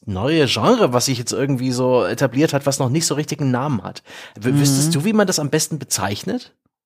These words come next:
Speaker 2: Survivor Games. Survi-, also nicht Survival, ne, sondern Survivor und die
Speaker 1: Survivor. Sehr gut, ja.
Speaker 2: So,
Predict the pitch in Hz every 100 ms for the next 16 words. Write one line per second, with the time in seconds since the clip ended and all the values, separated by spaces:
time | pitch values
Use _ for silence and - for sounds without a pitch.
0 | _ _ - - - - - 156 135 170
1 | 240 175 123 113 131 131 - 120 143 135
2 | 151 147 180 180 175 143 143 120 143 269
3 | 233 233 202 160 160 156 131 135 175 185
4 | 190 247 - _ - 165 160 151 139 -
5 | - 120 107 113 110 104 135 220 151 98
6 | - - - 151 240 - 104 92 101 95
7 | 107 131